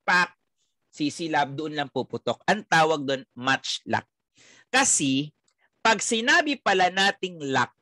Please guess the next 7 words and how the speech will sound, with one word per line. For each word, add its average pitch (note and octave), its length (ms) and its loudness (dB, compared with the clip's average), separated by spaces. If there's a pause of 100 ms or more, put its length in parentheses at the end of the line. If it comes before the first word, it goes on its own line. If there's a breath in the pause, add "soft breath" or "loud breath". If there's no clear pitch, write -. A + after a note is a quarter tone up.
(120)
tandaan A#2+ 640 0
ha, D#3+ 360 2 (600)
pag F3+ 240 4
sinabing G3+ 1200 0
lock, B2 280 2 (1400)
laging G#3 640 0
tatandaan D#3+ 800 -4